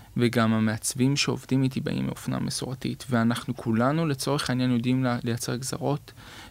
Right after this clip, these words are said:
לייצר הדפסים, אנחנו מבינים טכניקות, איזה סוגי תפרים צריכים להיות. זאת אומרת, אני,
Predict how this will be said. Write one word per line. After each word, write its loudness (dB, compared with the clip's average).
לייצר -2
הדפסים, 2
אנחנו 2
מבינים 4
טכניקות, 0
איזה 0
סוגי 2
תפרים 0
צריכים 0
להיות. -2
זאת -4
אומרת, 0
אני, 4